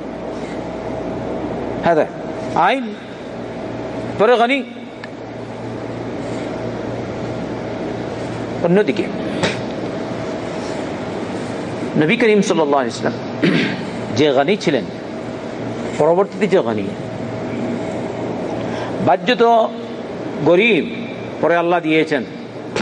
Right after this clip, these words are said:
বাহ্য তো গরিব টাকা পয়সার দিক দিয়ে, কিন্তু মনের ধনী। আসল ধন কোন ধন? মনের ধন বড়। টাকা পয়সার ধন বড় না।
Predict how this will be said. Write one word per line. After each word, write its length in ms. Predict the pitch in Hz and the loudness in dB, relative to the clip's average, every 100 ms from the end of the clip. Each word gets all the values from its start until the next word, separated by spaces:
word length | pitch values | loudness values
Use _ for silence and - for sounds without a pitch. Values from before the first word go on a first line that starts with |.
| - - - - - - - - - - - - - - | -4 -8 -8 -8 -8 -8 -8 -8 -8 -6 -6 -6 -6 0
বাহ্য 340 | 143 233 240 302 | 4 4 4 4
তো 120 | 294 | 6
গরিব 360 | 277 294 285 175 - - - - - - - - | 6 6 4 2 -6 -14 -12 -12 -10 -10 -8 -2
টাকা 220 | 170 214 | 2 6
পয়সার 300 | 214 202 196 | 6 6 4
দিক 160 | 170 147 | 0 4
দিয়ে, 200 | 160 135 | 6 6
কিন্তু 300 | 160 151 160 | 2 2 4
মনের 240 | 143 147 135 | 6 4 4
ধনী। 160 | 143 104 - - - - - - - - - - - - 62 - - - - - - - - - - | 0 0 -6 -10 -10 -10 -10 -8 -8 -8 -8 -6 -6 -6 -6 -6 -6 -6 -6 -6 -4 -4 -4 -4 0
আসল 340 | 151 165 220 185 | 2 4 4 4
ধন 200 | 185 180 | 4 4
কোন 180 | 190 202 | 4 6
ধন? 160 | 151 156 180 - - - | 6 4 0 -8 -4 2
মনের 240 | 135 139 135 | 4 4 4
ধন 140 | 131 110 | 2 2
বড়। 100 | 87 - - - - - - - - - - - - - - - - - | 0 -2 -4 -6 -6 -6 -6 -6 -6 -6 -6 -6 -6 -6 -6 -6 -6 -4
টাকা 220 | - 147 180 | 0 2 6
পয়সার 300 | 196 190 165 | 6 6 4
ধন 160 | 190 160 | 2 4
বড় 220 | 143 143 | 6 4
না। 120 | 123 | 2